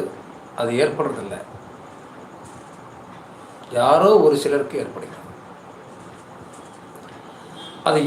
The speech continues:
யாரோ ஒரு சிலருக்கு ஏற்பட்டாலும் அதனுடைய வலி கடுமையானது, பலமானது, வேதனையானது. அவர்களுக்கு எவ்வளவு ஆறுதல் சொன்னாலும்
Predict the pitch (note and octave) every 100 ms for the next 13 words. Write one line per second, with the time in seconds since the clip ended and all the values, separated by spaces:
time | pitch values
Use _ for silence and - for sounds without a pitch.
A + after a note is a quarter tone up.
0 | D3 E3+ G#3 A#3+ C#4+ B3 G3+ - G3+ G#3
1 | F3 D3+ D3 C#3+ B2+ B2 A#2 - - -
2 | - - - - - - - - A#2+ A2+
3 | G#2+ F#2+ B2 D3 F3+ - - - - -
4 | C3 D3+ D3 A#2+ A2 F#2 C3+ - - -
5 | G#2 A#2+ D3 D3 A#2+ F#2+ A#2 - - B2
6 | D3 D#3 C3 A2 - - - - - -
7 | - - - - - - - - - -
8 | - - - - - - E3+ D#3+ C#3+ C#3+
9 | C#3+ G3 A3+ G#3 D3+ F3 F#3 D#3 C#3+ B2
10 | A#2 A#2+ B2+